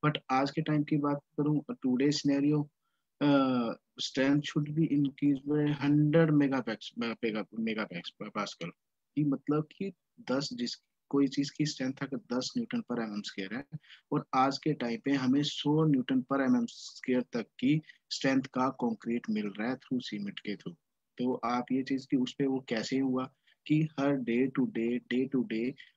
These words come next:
उस पे और, और study होके, और study होके कि how to increase the properties, how to increase the strength of cement,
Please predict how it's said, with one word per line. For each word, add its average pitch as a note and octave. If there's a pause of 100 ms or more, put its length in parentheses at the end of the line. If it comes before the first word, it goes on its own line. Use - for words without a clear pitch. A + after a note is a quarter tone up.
(140)
उस D3
पे D3+
और, C#3+
और C#3+
study B2
होके, A#2
और D3
study B2
होके A#2+
कि C3
how B2+
to C3
increase A#2+
the A#2+ (100)
properties, - (500)
how C3
to C#3
increase B2
the B2+
strength G#2+ (240)
of G#2+ (120)
cement, F#2+